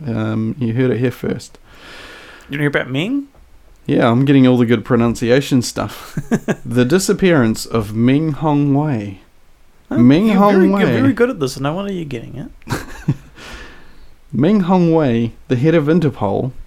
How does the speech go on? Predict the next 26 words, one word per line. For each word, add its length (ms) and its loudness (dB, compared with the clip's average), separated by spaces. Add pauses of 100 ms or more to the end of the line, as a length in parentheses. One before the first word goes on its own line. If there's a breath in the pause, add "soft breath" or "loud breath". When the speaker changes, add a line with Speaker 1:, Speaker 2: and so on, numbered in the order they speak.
(140)
Speaker 1:
the 140 -2
international 680 2
network 480 0
of 240 -2
police 420 -2
forces 580 -4
from 400 0
nineteen 580 0 (160)
hundred 340 2
and 140 2
ninety 520 0 (100)
something, 600 0
Speaker 2:
<laughs> 80 -4
That's 180 -4
not 160 0
right. 340 0
Speaker 1:
and 240 4
vice 340 2
minister 600 4
of 160 -2
public 320 0
security 520 2
in 40 4
Speaker 2:
Hundred 320 2
ninety 440 2
Speaker 1:
China. 100 -12